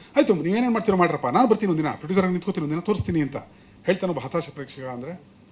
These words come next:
"I'm doing it, honestly." ಹೀಗೆ ಮರು ಅಂದ್ರೆ ಡೈರೆಕ್ಟರ್ ಸ್ಪೆಷಲ್ ಕೆಟ್ಟ ಚಿತ್ರ ಅಲ್ಲ,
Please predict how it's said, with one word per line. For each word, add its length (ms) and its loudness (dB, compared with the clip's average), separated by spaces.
"I'm 100 -8
doing 160 -12
it, 180 -20
honestly." 340 -4
ಹೀಗೆ 140 2
ಮರು 120 2
ಅಂದ್ರೆ 480 -6
ಡೈರೆಕ್ಟರ್ 280 2
ಸ್ಪೆಷಲ್ 220 -10
ಕೆಟ್ಟ 180 -4
ಚಿತ್ರ 220 -10
ಅಲ್ಲ, 240 2